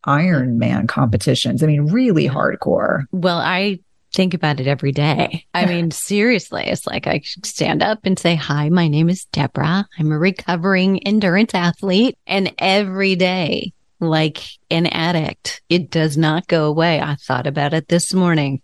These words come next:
Speaker 2: I was like, I still have that craving to, maybe I'll bring that bike back into the living room. Honestly, it sat in the living room on my trainer since August first, 'cause I was like, "No, I'm gonna do, I'm gonna commit." And then <laughs> there's an incongruency in here.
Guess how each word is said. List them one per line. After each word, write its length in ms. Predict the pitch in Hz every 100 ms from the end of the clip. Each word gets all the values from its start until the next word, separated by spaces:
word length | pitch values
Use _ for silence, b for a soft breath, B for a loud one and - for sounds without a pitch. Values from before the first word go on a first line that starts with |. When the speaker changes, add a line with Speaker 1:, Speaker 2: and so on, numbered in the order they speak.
| -
Speaker 2:
I 40 |
was 80 | 151
like, 220 | 165 156 -
I 140 | 185
still 640 | 185 - - - 233 233 214
have 280 | 196 190 170
that 220 | 160 -
craving 840 | - - 202 214 220 185 156 139
to, 260 | - 156 135 190
maybe 240 | 214 208
I'll 140 | 175
bring 240 | 160 170 165
that 180 | 147 - _ -
bike 320 | 147 147 - -
back 260 | 143 147
into 240 | 170 165 160
the 80 | 151
living 300 | 147 151 151
room. 220 | 135 127
Honestly, 460 | - 151 156 160 156
it 100 | 131
sat 240 | - 143
in 100 | 143
the 120 | 143
living 320 | 147 143 147 147
room 240 | 139 135
on 240 | 147 160
my 140 | 175 175
trainer 500 | - 156 151 139 131 - _ _
since 280 | - 185 170
August 340 | 156 165 156 -
first, 380 | - - - -
'cause 100 | 156
I 60 |
was 100 | 139
like, 180 | 147 -
"No, 240 | 170 175 156
I'm 180 | 151 165
gonna 260 | 185 180
do, 160 | 151 147
I'm 160 | - 156
gonna 160 | 160
commit." 480 | - 160 143 - -
And 200 | - 214 202
then 200 | 190 180
<laughs> 300 | - - -
there's 280 | 202 220 226
an 100 | 190
incongruency 1000 | 208 262 254 233 185 180 190 185 156 -
in 260 | 196 208 220
here. 580 | - 226 180 - -